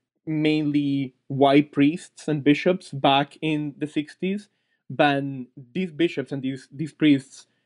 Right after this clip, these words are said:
set up already a formation of Black and indigenous priests.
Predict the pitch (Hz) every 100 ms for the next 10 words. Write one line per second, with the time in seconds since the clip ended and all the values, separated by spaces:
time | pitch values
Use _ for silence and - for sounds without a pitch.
0 | _ _ _ 160 147 139 139 143 127 139
1 | 131 131 127 127 120 - 151 151 151 151
2 | 156 147 127 _ _ 139 143 143 139 139
3 | - 147 135 127 160 143 139 127 _ 117
4 | - - _ -